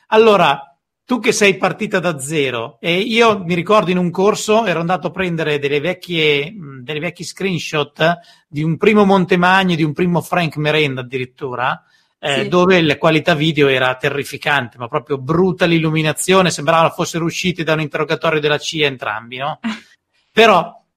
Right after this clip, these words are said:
Speaker 1: mi dico, nonostante tutto sono arrivati dove sono arrivati, no? Al di là dei, dei contenuti e tutto il resto.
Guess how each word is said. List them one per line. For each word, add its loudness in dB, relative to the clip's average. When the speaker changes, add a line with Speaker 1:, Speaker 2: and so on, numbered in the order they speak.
Speaker 1:
mi 4
dico, 2
nonostante 2
tutto -4
sono -4
arrivati -2
dove -2
sono -6
arrivati, -6
no? -8
Al -6
di -6
là 2
dei, -6
dei -2
contenuti -10
e -10
tutto -12
il -12
resto. -14